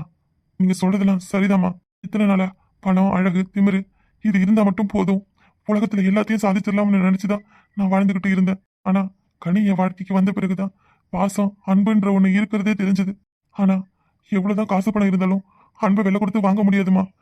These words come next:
அதை நான் இப்போதான் புரிஞ்சுக்கிட்டேன். கனிக்கு என்னை பிடிக்கலன்னு எனக்கு தெரியும். இருந்தாலும் என் சுயநலத்துக்காக அவளை நான் தொந்தரவு பண்ணிக்கிட்டே இருந்தேன். இப்ப இந்த கொஞ்ச நேரம் அவ என்னை விட்டு பிரிஞ்ச பிறகுதான்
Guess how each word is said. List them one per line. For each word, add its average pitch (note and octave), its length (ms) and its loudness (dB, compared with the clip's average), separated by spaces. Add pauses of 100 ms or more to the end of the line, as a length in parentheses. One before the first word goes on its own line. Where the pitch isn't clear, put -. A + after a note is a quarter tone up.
(260)
அதை G3 140 -2
நான் G3 160 0
இப்போதான் A3+ 300 -2
புரிஞ்சுக்கிட்டேன். F#3 440 -4 (540)
கனிக்கு G3+ 340 0
என்னை F#3+ 220 2
பிடிக்கலன்னு G3+ 440 -2
எனக்கு F#3 220 0
தெரியும். G#3 280 -4 (380)
இருந்தாலும் A3 440 -2 (300)
என் G#3 120 -2
சுயநலத்துக்காக G#3+ 580 -2 (320)
அவளை G3+ 260 -2
நான் G3 160 0
தொந்தரவு G#3 300 0
பண்ணிக்கிட்டே G3+ 380 -4
இருந்தேன். G3+ 280 -2 (440)
இப்ப G#3+ 220 -2
இந்த G3+ 180 0
கொஞ்ச G3+ 200 0
நேரம் G#3 220 0
அவ G3+ 160 -2
என்னை G3 120 2
விட்டு F#3+ 200 -4
பிரிஞ்ச G3+ 220 -2
பிறகுதான் G3+ 380 -6